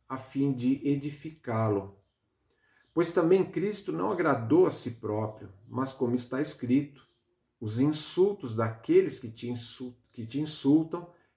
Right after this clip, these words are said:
caíram sobre mim. Pois tudo o que foi escrito no passado foi escrito para nos ensinar, de forma que por meio da perseverança e do bom ânimo procedentes das Escrituras,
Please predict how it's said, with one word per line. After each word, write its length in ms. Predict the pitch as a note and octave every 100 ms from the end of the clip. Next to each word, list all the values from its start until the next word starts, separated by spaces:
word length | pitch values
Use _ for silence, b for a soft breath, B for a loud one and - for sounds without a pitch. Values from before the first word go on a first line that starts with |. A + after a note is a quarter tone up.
| _
caíram 520 | - D#3 B2+ C3 C#3+ C#3
sobre 400 | - C3 B2+ C#3+
mim. 480 | C3+ D#3 C#3 A2 - _ _ _ _ _ _ _
Pois 240 | D3 D3+ D3+
tudo 260 | G#3 G#3
o 40 | E3+
que 100 | D3+
foi 200 | - C3+
escrito 500 | A#2+ - C#3+ D3 A#2+
no 100 | A2+
passado 800 | A#2 A2 - B2+ C#3 D#3+ A2 G#2 _ _ _ _
foi 160 | - C#3+
escrito 580 | C#3+ - D3 E3+ F#3+ D#3+
para 240 | C#3+ C3
nos 300 | B2 A#2 A2+
ensinar, 880 | C3 C3 - A2+ A2+ B2+ A#2 - - _ _ _ _
de 140 | A2+ A#2+
forma 360 | A2+ C#3 C3+
que 120 | A#2+
por 260 | A#2+ - B2
meio 280 | B2 B2 A#2+
da 100 | A2+
perseverança 1300 | - B2 A2 - G#2+ B2 A#2+ A2+ B2+ C3+ - D#3+ _ _
e 120 | - B2
do 160 | C3+
bom 400 | B2 A#2 F3 E3+
ânimo 500 | C#3+ D3+ D3 A#2 A2+
procedentes 920 | A2+ B2 - B2 A2 B2 D#3+ F#3 C3
das 240 | A2+ A2+ A2
Escrituras, 960 | A2 - D3+ - C3+ C#3+ C#3 - b